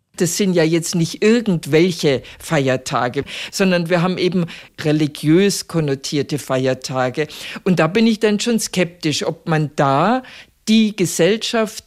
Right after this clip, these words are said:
der Staat, die Politik, die Mehrheit einfach sagen kann, „Na ja,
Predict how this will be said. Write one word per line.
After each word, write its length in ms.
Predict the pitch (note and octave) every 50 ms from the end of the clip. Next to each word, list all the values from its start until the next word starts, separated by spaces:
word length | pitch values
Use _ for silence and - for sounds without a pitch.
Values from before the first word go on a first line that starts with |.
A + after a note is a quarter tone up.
| _ -
der 240 | F#3 E3+ E3 F3 E3+
Staat, 880 | E3+ - - - - D3 C#3 D3 E3+ G#3+ A#3+ A#3 - - - - - -
die 120 | G3 G3+
Politik, 800 | F#3+ G3 - F#3+ F3+ E3+ E3+ E3 E3+ - G3+ A#3+ C#4+ - - - - - - - - -
die 100 | - G3+
Mehrheit 540 | E3+ D#3+ D3+ D#3 E3+ G3 A3 A#3+ A#3+ A3+ -
einfach 340 | - - G3 G3 G3+ G3+ F3+
sagen 380 | - - F#3+ F3 F#3 F#3 G3 F#3
kann, 280 | - F#3+ F#3+ F#3+ F#3 - - - G#3+
„Na 100 | - E3
ja, 300 | D3 - C#3+ C3 A2+ G#2+